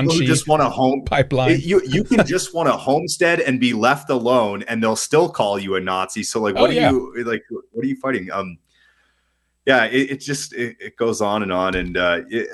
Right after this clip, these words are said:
Speaker 1: like, I think there's a, another aspect of this too that I've been trying to get across to people too. It's like,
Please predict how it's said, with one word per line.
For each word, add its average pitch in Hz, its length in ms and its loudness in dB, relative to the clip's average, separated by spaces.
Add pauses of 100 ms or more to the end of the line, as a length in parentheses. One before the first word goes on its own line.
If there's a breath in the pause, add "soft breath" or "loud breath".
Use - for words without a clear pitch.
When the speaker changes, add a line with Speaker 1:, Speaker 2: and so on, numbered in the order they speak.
(240)
Speaker 1:
like, 135 200 2
I 139 80 2
think 190 200 -2
there's 147 200 0
a, 117 400 -4
another 120 320 0
aspect 107 380 -2
of 92 100 -4
this 92 120 -4
too 127 200 -2
that 104 160 2
I've 92 100 0
been 95 160 -10
trying 107 260 -4
to 92 280 0 (260)
get 107 80 0
across 98 380 -2
to - 40 -18
people 90 200 -16
too. 117 160 -2
It's 101 120 -4
like, 101 160 0